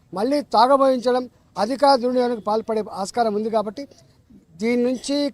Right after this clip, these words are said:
కాపాడగలిగే శక్తి, సత్తా, నైపుణ్యం ఇవాళ మల్కాజ్గిరి ప్రజానికానికి పుష్కలంగా ఉన్నట్టుగా మేము భావిస్తా ఉన్నాం. చైతన్యానికి మారు పేరు, మినీ ఇండిగా పేరుగాంచిన నా మల్కాజ్గిరి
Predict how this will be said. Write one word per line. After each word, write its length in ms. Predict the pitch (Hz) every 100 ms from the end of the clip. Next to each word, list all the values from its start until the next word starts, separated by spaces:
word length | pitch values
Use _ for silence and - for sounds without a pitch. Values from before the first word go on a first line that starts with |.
| -
కాపాడగలిగే 800 | 220 220 233 226 226 220 226 214
శక్తి, 600 | - 214 - 240 247 240
సత్తా, 520 | - 190 - 226 233
నైపుణ్యం 680 | 208 196 240 262 294 240 175 _ _ _ -
ఇవాళ 220 | 196 214
మల్కాజ్గిరి 540 | 185 190 214 254 247 214
ప్రజానికానికి 760 | 208 214 214 214 208 202 190 - _ _ 226
పుష్కలంగా 600 | 240 - 294 285 277 277
ఉన్నట్టుగా 400 | 247 247 226 233
మేము 160 | 220
భావిస్తా 380 | 185 185 196 190
ఉన్నాం. 160 | 165 - _ _ _ 233
చైతన్యానికి 840 | 254 220 269 269 269 269 269 240
మారు 340 | 233 247 269 254
పేరు, 500 | 269 262 262 233 185 _ _ -
మినీ 420 | 190 254 285 277 269
ఇండిగా 460 | 262 277 269 269
పేరుగాంచిన 760 | 254 247 269 277 269 269 262 269
నా 160 | 262
మల్కాజ్గిరి 840 | 233 240 262 277 269 262 277 320